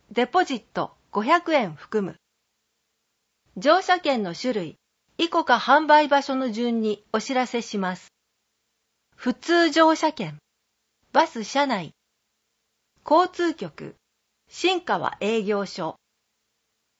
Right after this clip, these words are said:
定期券、継続購入も。交通局、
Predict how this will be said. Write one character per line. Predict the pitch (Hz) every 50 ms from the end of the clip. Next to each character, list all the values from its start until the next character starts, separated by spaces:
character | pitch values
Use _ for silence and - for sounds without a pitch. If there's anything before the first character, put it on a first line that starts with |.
| _ _
定 | - 277 311 349 349
期 | - - -
券、 | - 196 165 151 147 _ _ _ _ _ _ _ _ -
継 | - 285 330 359
続 | 339 359 349 330 -
購 | 311 - 339 339 330 302
入 | 240 196 180 170 160
も。 | 143 139 - - _ _ _ _ _ _ _ _ _ _ _
交 | - - 302 339 349
通 | 339 - 330 339 311
局、 | - - 180 147 - - - -